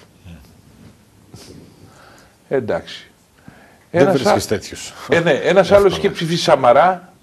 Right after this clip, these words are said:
Speaker 1: Ναι.
Speaker 2: αλλά μου δήλωσε ότι δεν ξαναψηφίσει Σαμαρά. Του λέω, «Τι θα ψηφίσεις;» Μου λέει, «Το σκέφτομαι, ή Χρυσή Αυγή ή Ένωση Κεντρών».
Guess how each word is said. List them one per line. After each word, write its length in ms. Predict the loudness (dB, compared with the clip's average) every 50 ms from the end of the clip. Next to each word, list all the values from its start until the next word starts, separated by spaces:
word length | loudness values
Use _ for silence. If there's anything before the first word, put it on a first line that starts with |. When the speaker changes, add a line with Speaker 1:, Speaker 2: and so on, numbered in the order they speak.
| -20 -16
Speaker 1:
Ναι. 140 | -14 -14 -14 -16 -16 -8
Speaker 2:
αλλά 260 | -4 -2 0 0 0
μου 140 | 0 -2 -6
δήλωσε 440 | -4 -4 -2 0 0 0 0 -2 -6
ότι 100 | -4 4
δεν 140 | 4 4 6
ξαναψηφίσει 540 | 6 2 2 0 -2 -8 -10 -8 -8 -8
Σαμαρά. 420 | -6 -4 -4 -4 -2 -2 -4 -4 -4
Του 140 | -6 -6 0
λέω, 140 | 0 0
«Τι 120 | 0 0 0
θα 140 | 0 0 0
ψηφίσεις;» 720 | -2 -8 -8 -6 -8 -8 -6 -6 -8 -8 -8 -12 -18 -20 _ _ -20 -20 -20 -20 -20 -20 -20 -20 -20 -20 -20 _ -20 _ _ _ _ _ _ _ -10
Μου 120 | -8 -4
λέει, 120 | -4 -4 -4
«Το 120 | -4 -8
σκέφτομαι, 640 | -8 -2 -2 -2 -2 -2 -6 -6 -6 -6 -8 -8 -8 -4
ή 100 | -4 -4
Χρυσή 400 | -4 -2 -4 -4 -2 0 0 0
Αυγή 480 | 0 0 -4 -8 -6 -6 -6 -6 -8 -8
ή 280 | -8 -4 -2 0 2 2
Ένωση 260 | 2 0 -4 -8 -4
Κεντρών». 400 | -6 -4 -2 0 0 0 0